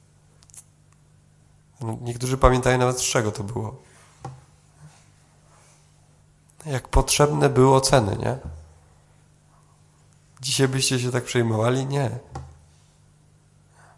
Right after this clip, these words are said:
Dzisiaj wam wystarczy raz na semestr dostać ocenę, nie? I chwała Panu. Za, jak ktoś pracuje,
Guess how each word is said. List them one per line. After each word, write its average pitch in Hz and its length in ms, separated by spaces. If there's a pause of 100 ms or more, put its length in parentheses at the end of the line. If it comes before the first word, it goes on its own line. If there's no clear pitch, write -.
(560)
Dzisiaj 123 260
wam 120 200
wystarczy 123 680 (540)
raz 139 280
na 131 100
semestr 98 420
dostać - 280
ocenę, - 380
nie? 131 140 (2000)
I 104 100
chwała 120 320
Panu. 170 280 (1900)
Za, 113 340
jak 113 160
ktoś 139 200
pracuje, 120 640